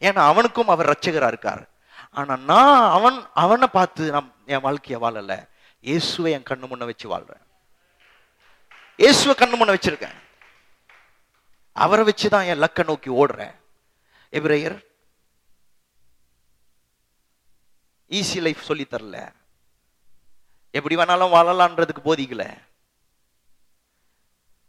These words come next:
எபிரேயர் பதி-, பன்னிரெண்டாம் அதிகாரம் முன்னூத்தி ஒன்பது, பேஜ் நம்பர், ஒண்ணாவது வசனம்.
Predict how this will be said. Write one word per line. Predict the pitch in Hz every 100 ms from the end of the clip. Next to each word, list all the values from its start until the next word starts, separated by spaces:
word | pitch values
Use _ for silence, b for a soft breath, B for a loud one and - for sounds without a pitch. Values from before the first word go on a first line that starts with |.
| _
எபிரேயர் | - 139 139 135 -
பதி-, | 147 143 143 -
பன்னிரெண்டாம் | 147 165 156 147 143
அதிகாரம் | 143 139 151 _ _ _ _ _ _ _ _ _ _ _
முன்னூத்தி | 170 208 202 147
ஒன்பது, | 143 156 127
பேஜ் | - 131 127
நம்பர், | 113 101 - _ _ _ _ _ _ _ _ _ _ -
ஒண்ணாவது | 151 160 156
வசனம். | 135 139 110